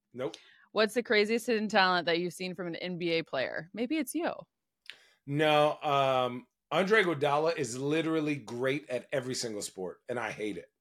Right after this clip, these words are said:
Speaker 1: It, I am jealous.
Speaker 2: Cricket?
Speaker 1: Bowling, golf, baseball, softball, basketball, throwing a football. Like, him
Speaker 2: Cricket?
Speaker 1: and J R are, like, freaks of nature when it comes to sports in general. And it's, it bothers me that they could just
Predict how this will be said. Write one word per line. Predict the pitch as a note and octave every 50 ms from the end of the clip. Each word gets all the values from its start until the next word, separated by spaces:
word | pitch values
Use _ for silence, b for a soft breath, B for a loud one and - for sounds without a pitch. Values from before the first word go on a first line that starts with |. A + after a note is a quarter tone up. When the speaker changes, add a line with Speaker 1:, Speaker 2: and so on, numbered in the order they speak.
| _ _ -
Speaker 1:
It, | A2+ G#2+ G#2 - _ _ - -
I | A#2+ A#2
am | A#2 A2+ A2 G#2
jealous. | G2+ G#2+ F2 D2+ D2 - - - - _ _ _ _ _ _ _ - A#2 A2+
Speaker 2:
Cricket? | D#3+ F3 F#3+ - E4 F#4
Speaker 1:
Bowling, | A2 G2+ G2 G2 F#2+ - _ _ _ A#2 A2
golf, | - D#3+ E3 D#3 C3+ A2 G#2+ - - - _ _ _ _ _ _ _ _ G#2+
baseball, | G#2+ E3 E3+ E3+ D3+ C#3+ E3 C#3 A#2+ A2+
softball, | - - E3+ D#3+ D#3 - - D3 C3+ A#2+ A#2 - -
basketball, | D#3+ D#3 D#3 D3+ - - C#3+ C3 A#2+ A2+ G#2+ G#2
throwing | - - F#3 F#3 F3+ E3+
a | E3
football. | C#3 - E3 C#3+ C#3 C3 A#2+ A#2
Like, | B2+ C3 B2 A#2+ - - - _ _ _ _ _ _ _ _ _ _ _ _ _ _ _ _ _ _ -
him | D3+ F#3+ A#3 C#4+
Speaker 2:
Cricket? | D#4+ B3+ F3+
Speaker 1:
and | C#3+ -
J | F#3+ F#3+ F3+
R | D#3+ D3+ D#3+ F3 G3 B3+ - - _ _ -
are, | D#3+ D#3 D3+
like, | D3+ D3 C#3+ C#3 A#2 - - _ _ -
freaks | - - - F3 F#3+ F#3+ F3+ - - F3
of | D3+ C3+
nature | C#3+ D3 D3+ D3+ - - C#3 B2
when | B2 C3 C3
it | B2+ -
comes | - C#3 C#3 C3+ B2 - -
to | - C3 B2 A2+
sports | - - - - - C#3 C3 B2+ A#2+ B2 - - -
in | A#2+ A2
general. | A2+ B2+ A#2 A2 G2 F2 D#2+ D#2+ _ _ _ _ _ _ _ _ _ _ _
And | - E3 D#3
it's, | D#3+ D3+ C#3+ - - - -
it | F3 C#3 A#2+
bothers | D3 D3 D#3 E3 D#3 D#3 D3+ C3 -
me | C#3 C#3+ C#3
that | C#3 C#3 C#3 D3
they | F3 F3
could | D#3+ E3 C#3
just | C#3+ E3 D3 C#3+ - -